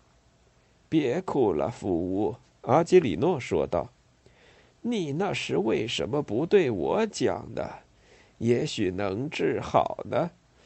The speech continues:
我们可以到八卦去，医生会给你打针的。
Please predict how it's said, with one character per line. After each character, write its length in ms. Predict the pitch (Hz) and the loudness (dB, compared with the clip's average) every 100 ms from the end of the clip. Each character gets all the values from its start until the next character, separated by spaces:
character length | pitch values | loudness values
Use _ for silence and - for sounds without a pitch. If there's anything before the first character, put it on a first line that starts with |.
| - - | -12 6
我 160 | 190 | 6
们 140 | 151 127 | 6 0
可 240 | - 196 | 2 2
以 120 | 151 | 2
到 240 | 110 139 104 | 2 4 4
八 300 | 123 117 135 | 6 6 6
卦 320 | 151 175 185 | 4 4 2
去， 320 | - 110 73 - _ _ | 0 -4 -4 -8 _ _
医 240 | 120 127 | 2 2
生 280 | 120 113 82 | 4 4 4
会 200 | - 139 | 4 2
给 240 | 101 113 156 | 2 -2 0
你 200 | 131 160 | 0 0
打 320 | 98 - - | 2 0 -2
针 320 | - 127 196 | -2 -2 -2
的。 200 | 190 76 | -6 -6